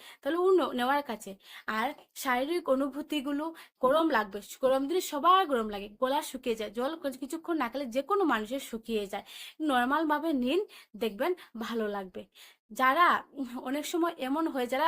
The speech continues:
আস-, আসলে অসুস্থ, যাদের অ্যাংজাইটি হয়নি, তাদের হয়েছে, তারা একটু পরে কমে যায়, দুদিন, দু মাস, যতটুকু সময় তারা কমে যায়। কিন্তু অ্যাংজাইটি পেশেন্টরা দশ বছর ধরে সুস্থ হতে পারে না, এমনও আছে। আমার পাঁচ বছর ধরে সুস্থ হতে পারি না। কারণ হচ্ছে আমরা কি করি? আমরা সবসময় ছোট ছোট জিনিসকে বড় করে ভাবি।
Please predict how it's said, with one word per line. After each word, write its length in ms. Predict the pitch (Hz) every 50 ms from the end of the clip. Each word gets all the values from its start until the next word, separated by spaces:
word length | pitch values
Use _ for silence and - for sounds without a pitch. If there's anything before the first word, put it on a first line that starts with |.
| 320 -
আস-, 160 | 277 247 -
আসলে 300 | 269 247 - 349 359 - 466
অসুস্থ, 380 | - 233 226 - 247 220 - _ -
যাদের 240 | 214 - 208 202 262 -
অ্যাংজাইটি 460 | - 262 247 247 247 285 302 285 330 311
হয়নি, 260 | 254 247 220 214 208 202 - - - - _
তাদের 240 | _ 269 254 247 320 311
হয়েছে, 260 | 277 262 247 240 254
তারা 160 | 240 262 285 330 -
একটু 180 | 330 - _ 403
পরে 180 | 381 392 381 370
কমে 300 | - - 254 240 254 240
যায়, 180 | 226 208 202
দুদিন, 300 | 202 220 233 220 269 277 277
দু 100 | 247 240 240
মাস, 220 | 240 247 254 247 - - - - - _ _
যতটুকু 360 | - 226 - 220 269 269 339
সময় 260 | 320 - 262 254 262
তারা 140 | 269 294 -
কমে 280 | - - 269 254 240
যায়। 140 | 214 208 214
কিন্তু 220 | - 254 254 247 311
অ্যাংজাইটি 400 | 294 262 247 240 233 254 247 330
পেশেন্টরা 500 | 294 247 233 - 277 277 277 262 - 320 339 339 - - - - - 233
দশ 220 | 214 262 294 330 320
বছর 240 | 254 247 262 - 339
ধরে 160 | 285 262 311 294
সুস্থ 220 | - 262 - - -
হতে 180 | 233 226 -
পারে 180 | 208 220 214 208
না, 80 | 208 214
এমনও 240 | 208 208 208 208 208
আছে। 240 | 202 202 202 - 226 - - - -
আমার 220 | - 240 269 320
পাঁচ 280 | 320 320 285 269 302 311 269
বছর 200 | 269 285 - 294
ধরে 180 | 240 240 247 240
সুস্থ 240 | 220 233 - - -
হতে 200 | 220 214 202 - 202
পারি 200 | - 202 196 196
না। 80 | 196 208
কারণ 280 | 202 220 220 240 277 285
হচ্ছে 220 | 302 302 - - 311
আমরা 240 | 247 226 226 254
কি 140 | 262 262 294 285
করি? 240 | - 311 320 349 381 - - - - -
আমরা 180 | - 233 226 220
সবসময় 320 | 220 - 247 - - 254 240
ছোট 240 | 233 233 - 247 277
ছোট 140 | 277 277 262
জিনিসকে 400 | 285 254 240 226 220 220 - 311
বড় 220 | 269 208 214 226 254
করে 240 | 247 254 - 220 214 202
ভাবি। 240 | 190 196 208 202